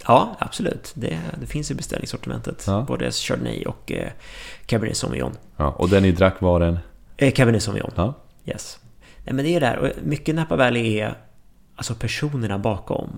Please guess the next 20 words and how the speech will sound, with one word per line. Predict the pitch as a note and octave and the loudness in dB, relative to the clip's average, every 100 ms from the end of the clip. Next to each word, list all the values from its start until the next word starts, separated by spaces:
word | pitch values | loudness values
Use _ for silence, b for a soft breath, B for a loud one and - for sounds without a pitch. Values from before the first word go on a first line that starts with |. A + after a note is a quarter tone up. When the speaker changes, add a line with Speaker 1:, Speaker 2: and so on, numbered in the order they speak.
| - | -8
Speaker 1:
Och | - A2+ A2 | 0 2 4
det | |
häftiga | A2 B2+ - D3 | 2 0 -2 0
är | B2+ A2+ | 2 0
att | A2 | 0
i | A#2+ | 0
och | |
med | C3 | 0
att | - | 0
det | |
är | |
en | A2 | -2
så | A2+ | 0
pass | A2 - | 0 0
ung | - E3+ C#3+ G#2+ C#3 - b | 4 6 6 2 -2 -8 b
region | - A#2+ A2 G#2 A#2 A#2 - B B B | 0 2 2 2 0 -2 -6 B B B
så | - B2 | -4 0
finns | B2 G#2 G2 - | 2 2 2 4
ju | E2 - - _ _ - | 4 4 -4 _ _ 0
många | C3 A#2+ B2+ | 2 2 2